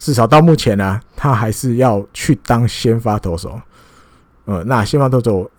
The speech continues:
你要把局数拖长，呃，体力当然是一个要点，还有一个就是我觉得控球啦，你能节省球的时候你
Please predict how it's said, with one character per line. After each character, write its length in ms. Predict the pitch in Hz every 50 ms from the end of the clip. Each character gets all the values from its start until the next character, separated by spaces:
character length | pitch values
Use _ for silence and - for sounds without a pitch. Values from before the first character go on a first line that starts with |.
| _ -
你 100 | - 104
要 100 | 98 110
把 180 | 113 - 98 101
局 180 | - - 104 101
数 160 | - 123 110
拖 180 | - 107 101
长， 320 | 98 101 98 87 90 90 104 - _ _ - - - - _ _ _ _ _ _
呃， 280 | - 110 107 104 101 101
体 240 | - - - 117 117
力 160 | 135 175 165
当 100 | 147 156
然 80 | 143 135
是 140 | 131 143 131
一 80 | 127
个 120 | 120 117 117
要 160 | 117 117 107
点， 260 | - 87 62 80 117 - _ _ _ -
还 180 | - - 123
有 80 | 127 123
一 40 | 113
个 120 | - 110
就 140 | 101 - 113
是 400 | - - - 113 101 95 92 85 87 - -
我 120 | 107 101
觉 140 | 101 - 95
得 80 | 92 92 -
控 220 | - 123 120 104
球 240 | 90 - 85 80 82
啦， 220 | 76 85 92 - _ _ _ _ _ _ _ _ _ _ -
你 120 | 90 92 - - _ _ _ _ _ _ _ -
能 300 | - 127 123 127 131 143 147
节 260 | - - 131 135 151
省 240 | 151 - 135 113 107
球 260 | - - - 107 98
的 140 | 101 104 104
时 100 | 98 104
候 220 | 104 113 117 107 98
你 240 | 92 90 85 87